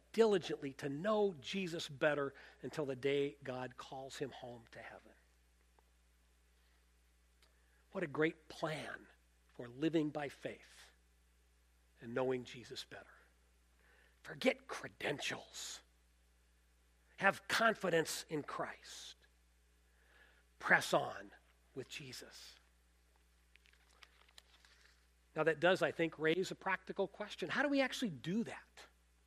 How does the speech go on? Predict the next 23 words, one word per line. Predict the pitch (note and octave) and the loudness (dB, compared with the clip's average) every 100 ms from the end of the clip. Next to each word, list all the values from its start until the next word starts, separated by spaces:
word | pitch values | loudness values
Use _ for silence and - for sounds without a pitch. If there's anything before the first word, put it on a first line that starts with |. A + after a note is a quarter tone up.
| _ _ _ _ _ _ _ _ - - | _ _ _ _ _ _ _ _ -20 -12
How | - G#3+ | 2 4
do | F3 G#3 B3+ | 4 2 2
we | E3 C3 B2 _ | 0 -4 -8 _
press | - G3 F3+ - | -6 -4 0 4
on? | F3+ F#3+ - - _ _ _ _ _ _ _ _ _ _ _ _ _ - - - - - - - | 4 2 -6 -20 _ _ _ _ _ _ _ _ _ _ _ _ _ -20 -20 -20 -20 -20 -20 4
Among | G3 A3 A3+ | 12 12 12
other | B3+ D#4 | 12 12
things, | G#3 G3+ G3+ | 10 10 12
I | |
believe | G3+ F#3 G3+ C#4 C4 | 12 10 6 6 8
that | F#3+ G3 | 8 8
means | G#3 A3 | 10 8
we | E3 G3+ | 8 4
cannot | - A3+ C#4 B3+ G#3+ | 4 8 10 10 10
live | G#3 A#3+ | 12 12
out | G#3+ G3+ G#3 | 12 12 12
our | F#3+ E3 | 6 4
faith | - - G#3+ F#3 - | 8 10 12 10 6
in | F#3 E3+ - | 4 4 4
predictable, | - F3+ D3 C#4 - F#3+ D#3+ E3 F3+ F#3+ - - | 8 8 6 -2 4 4 8 8 8 6 -8 -10
routine, | D3+ G3+ B3 - A#3 F#3+ F3+ F3+ - | 0 2 2 4 6 10 10 8 0
well-worn | D#3+ E3 F3+ F#3 F#3 D#3+ D3+ D#3 D3+ D3+ A#2+ | 6 10 12 10 6 4 6 8 6 2 -2
ruts. | C3 C3 - - - - | -4 -4 -8 -12 -10 -12